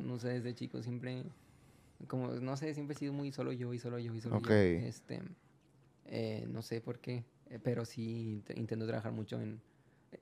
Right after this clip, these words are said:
Speaker 1: eh, es
Speaker 2: Mm.
Speaker 1: que es muy contradictorio porque muchas veces soy muy capaz de, de siempre cuido no lastimar a las personas y siempre, eh, tener mucho tacto en mi manera
Speaker 2: Ah,
Speaker 1: de
Speaker 2: es
Speaker 1: hablar,
Speaker 2: parte de.
Speaker 1: pero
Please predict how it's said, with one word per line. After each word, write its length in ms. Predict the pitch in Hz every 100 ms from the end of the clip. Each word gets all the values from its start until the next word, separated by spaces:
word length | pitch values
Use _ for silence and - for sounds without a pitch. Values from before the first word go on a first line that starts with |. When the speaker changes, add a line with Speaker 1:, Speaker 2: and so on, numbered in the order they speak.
| -
Speaker 1:
eh, 180 | 120 113
es 100 | 107
Speaker 2:
Mm. 20 |
Speaker 1:
que 80 | 95
es 80 | 160
muy 200 | 160 156
contradictorio 540 | 165 160 127 123 123
porque 240 | 120 120 123
muchas 260 | 127 135 127
veces 180 | 139
soy 100 | 139 127
muy 200 | 131 123
capaz 380 | 131 127 123
de, 300 | 127 131 123 120 - - - -
de 260 | 123 123
siempre 300 | 127 143 143
cuido 320 | 143 127 131 123
no 460 | 120 120 120 120
lastimar 260 | 123 123 117
a 20 |
las 100 | 120
personas 340 | 113 113 117 117
y 80 |
siempre, 380 | 110 110 117 117 120 - - - -
eh, 260 | 120 113 110
tener 200 | - 113 117
mucho 220 | 120 131
tacto 420 | 123 - 123 120
en 80 | 120
mi 80 | 120
manera 220 | 120 101
Speaker 2:
Ah, 40 |
Speaker 1:
de 60 | 110
Speaker 2:
es 60 | 123
Speaker 1:
hablar, 200 | 123 107
Speaker 2:
parte 240 | - 101
de. 200 | 95 131 - -
Speaker 1:
pero 680 | 120 120 120 110 104 98